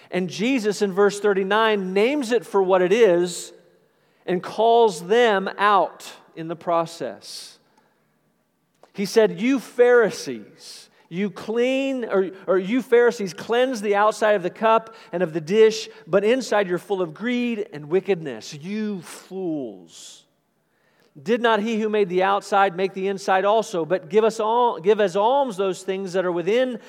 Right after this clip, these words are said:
and behold, everything is clean for you." Jesus said, "Look, you guys are, are too concerned. You're more concerned with the outside and the external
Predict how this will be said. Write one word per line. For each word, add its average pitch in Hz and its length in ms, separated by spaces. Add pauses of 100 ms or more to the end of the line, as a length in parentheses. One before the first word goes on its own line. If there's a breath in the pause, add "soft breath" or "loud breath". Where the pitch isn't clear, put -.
(200 loud breath)
and 180 120
behold, 196 460
everything 240 640
is 220 120
clean 170 640 (280 soft breath)
for - 260
you." 175 600 (420 soft breath)
Jesus 247 380
said, 240 100
"Look, 254 180
you 294 200
guys 285 320
are, 208 180 (240 loud breath)
are 180 100
too 262 360
concerned. 247 540
You're 240 120
more 233 480
concerned 254 720
with 208 220
the 214 140
outside 220 1000
and 196 240
the 208 160
external 240 880